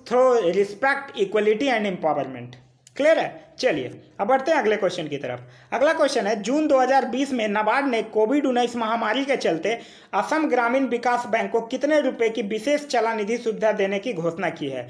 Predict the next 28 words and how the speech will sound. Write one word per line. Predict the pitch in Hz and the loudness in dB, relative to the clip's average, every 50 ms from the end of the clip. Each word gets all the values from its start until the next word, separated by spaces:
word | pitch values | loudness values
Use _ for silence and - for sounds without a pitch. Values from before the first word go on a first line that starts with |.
| - - - _ | -14 -20 -6 _
तो | - 226 | 0 0
इसका | 220 220 - 285 | 0 2 2 2
जो | 285 277 262 | 4 2 2
सही | - 262 262 277 277 | 2 2 2 2 2
आंसर | 262 240 240 240 | 0 0 2 2
होगा | 226 208 202 202 202 | 2 2 2 2 2
वो | 196 196 214 226 | 2 2 2 2
हो | 240 | 2
जाएगा | 214 180 185 180 175 170 170 175 170 - - - | 2 2 2 2 2 2 0 -2 -4 -10 -8 -2
ऑप्शन | 180 196 196 - 285 285 | 0 0 0 0 0 0
नंबर | 277 262 254 247 233 | 2 2 2 2 0
सी, | 240 - 254 233 214 202 - - - - - | 0 -2 -4 -4 -4 -4 -6 -10 -10 -6 -2
यानी | 202 214 233 262 | -2 0 0 0
दो | 226 190 208 202 | 0 0 0 0
सौ | - 240 226 | 0 -2 -2
सत्तर | 226 202 180 - 185 170 156 | -2 -4 -4 -2 -2 -2 -2
करोड़ | - 151 135 135 131 123 | -2 -2 -2 -2 -2 -4
रुपए। | 127 123 123 123 117 110 110 - - - _ - - _ _ _ _ _ _ _ _ - - - | -4 -6 -8 -10 -10 -12 -12 -16 -20 -20 _ -20 -20 _ _ _ _ _ _ _ _ -16 -6 -4
अगर | 180 185 254 262 | 0 0 2 2
हम | 294 302 277 | 2 2 2
बात | 277 269 262 262 262 | 2 0 0 0 0
यहीं | 247 240 240 | 0 0 2
पे | 240 262 226 | 2 0 0
नाबार्ड | 202 185 180 190 214 254 247 | 2 0 0 0 0 0 0
की | 233 277 277 | -2 -4 -2
कर | 277 277 254 | 0 0 2
लेते | 254 247 233 240 208 190 | 2 0 0 2 0 0
हैं | 202 202 | -2 -2